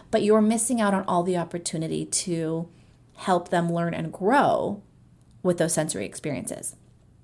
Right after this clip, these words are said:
But on the other hand, completely flooding your child with sensory input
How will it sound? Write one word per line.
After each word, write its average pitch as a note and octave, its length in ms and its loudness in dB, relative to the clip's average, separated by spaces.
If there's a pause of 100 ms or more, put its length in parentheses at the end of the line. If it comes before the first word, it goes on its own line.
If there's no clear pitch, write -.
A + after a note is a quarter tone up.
(560)
But C4 120 6
on C#4 100 8
the C#4 140 4
other G#4+ 260 4
hand, G#3 320 0
completely D4 580 0
flooding A3 640 2
your G3+ 120 2
child G#3 420 2
with F3+ 160 -2
sensory F3 420 0
input G#3+ 360 0